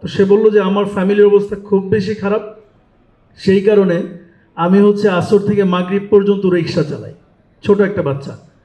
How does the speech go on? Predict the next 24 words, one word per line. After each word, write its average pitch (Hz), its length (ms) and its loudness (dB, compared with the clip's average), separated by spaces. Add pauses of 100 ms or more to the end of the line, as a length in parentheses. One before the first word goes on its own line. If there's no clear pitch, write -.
(220)
বয়স 196 640 0
তেরো 190 200 0
থেকে 190 200 -2
চোদ্দ 180 300 -4
হবে। 160 320 -2 (540)
সে 202 240 2
হচ্ছে 214 560 2
আসর 180 320 -2
থেকে 220 320 -4
মাগরিব 185 440 -6
পর্যন্ত 208 320 2
রিক্সা 185 360 0
চালায়। 202 380 0 (760)
এইটা 247 260 2
করে, 254 300 0
এই 226 220 2
টাকা 226 360 -2
দিয়ে 233 220 -4
সে 226 200 -2
হচ্ছে 233 200 -2
তার 208 180 0
বাবা 202 300 2
মাকে 214 260 0
হেল্প 202 220 2